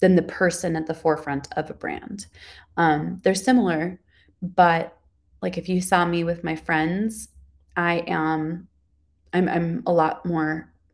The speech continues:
um, wild, goofy, probably crass, um,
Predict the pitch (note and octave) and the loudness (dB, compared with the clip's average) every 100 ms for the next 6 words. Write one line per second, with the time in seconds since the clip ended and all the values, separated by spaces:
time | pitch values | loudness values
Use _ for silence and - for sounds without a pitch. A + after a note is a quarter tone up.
0 | _ - E3 D#3 E3+ F3+ F#3 E3+ E3 D#3+ | _ -10 -6 -6 -8 -12 -10 -2 2 2
1 | D#3 D#3 D#3+ - - - - - - - | 0 -2 -4 -10 -18 -20 -20 -20 -20 -20
2 | _ - F3 E3 - E3 D#3+ D#3+ E3 - | _ -4 -4 -4 -6 -2 -2 -4 -8 -18
3 | - - _ - _ _ _ _ - F3+ | -20 -20 _ -20 _ _ _ _ 0 0
4 | D#3+ - F3 D#3 D#3 E3+ E3+ - - - | 0 -2 0 2 2 -2 -8 -12 -14 -18
5 | _ _ _ _ - D#3+ D3+ C#3 D3 C#2 | _ _ _ _ -2 0 0 -2 -4 -6